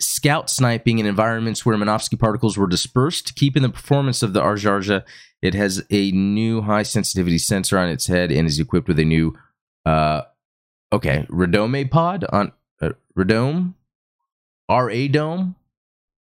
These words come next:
Is that supposed to be like, um, radar, radar, but radome? I don't know. Actually, here, here's what we should do. So I'm not just saying I don't know and moving on. Let me just search if that's the real word that I just never used before.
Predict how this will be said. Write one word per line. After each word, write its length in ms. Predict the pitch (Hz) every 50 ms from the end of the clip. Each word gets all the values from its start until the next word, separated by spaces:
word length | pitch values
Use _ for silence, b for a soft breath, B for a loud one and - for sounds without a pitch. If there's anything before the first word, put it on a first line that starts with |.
| _ _
Is 60 | - 95
that 100 | 104 90
supposed 300 | - - 104 101 - -
to 40 |
be 120 | 95 98 95
like, 360 | 95 90 85 85 80 - -
um, 520 | 90 82 80 78 73 71 69 67 67 67 - _ _ _ _ _ _ _ _ _ - - b b b b b b _ -
radar, 480 | 101 104 113 135 131 131 139 143 123 -
radar, 540 | - 101 110 123 131 135 139 135 135 139 139 139 139 131 127 - _ _
but 120 | - 82
radome? 640 | 73 82 95 104 117 131 135 135 135 143 139 135 135 - _ _ _ _ _ _ _ _ _ _ _ _ _ _ _ _ _ _ _ _
I 80 | 73 71
don't 140 | - -
know. 60 | - - - _ _ B B B B B B B B B _ _ _ _ _ -
Actually, 460 | 135 156 170 - - - 139 117 104
here, 200 | 92 - 160 156 -
here's 280 | 117 135 143 131 117
what 100 | 127 107
we 80 | 90 101
should 220 | - - - 85
do. 260 | 78 82 76 64 55
So 180 | - - - 98
I'm 80 | 85 87
not 160 | 92 90 -
just 140 | - 87 -
saying 160 | - 92 87
I 60 | 87
don't 160 | 85 85 80
know 160 | 73 82 80
and 100 | 78 76
moving 260 | 76 78 71 69 65 67
on. 340 | 65 64 57 53 - - - - _ _ _ _ _ _ _ _ _ -
Let 100 | 113 135
me 100 | 165 170
just 280 | 156 151 143 127 - -
search 260 | - 135 127 - -
if 80 | -
that's 220 | - 107 98 - -
the 80 | 87
real 260 | 80 87 95 95 90 78
word 300 | 82 101 143 139 80 67
that 100 | 78 80
I 80 | 82
just 240 | 80 78 87 - -
never 180 | 92 87 78 85
used 260 | 80 92 113 123 -
before. 380 | 85 - - - - 76 -